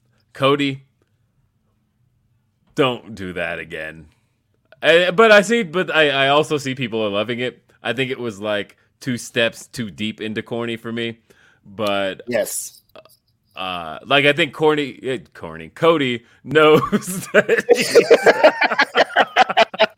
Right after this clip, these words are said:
Speaker 2: I mean,
Speaker 1: <laughs> I think Cody knows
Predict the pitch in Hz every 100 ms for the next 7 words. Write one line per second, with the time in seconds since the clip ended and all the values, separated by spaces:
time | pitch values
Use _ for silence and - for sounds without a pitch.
0 | 196 - - - - 170 - - - -
1 | 480 - 98 110 120 120 120 117 117 285
2 | - - 554 - - - 151 165 202 175
3 | 196 202 180 160 131 123 120 123 120 113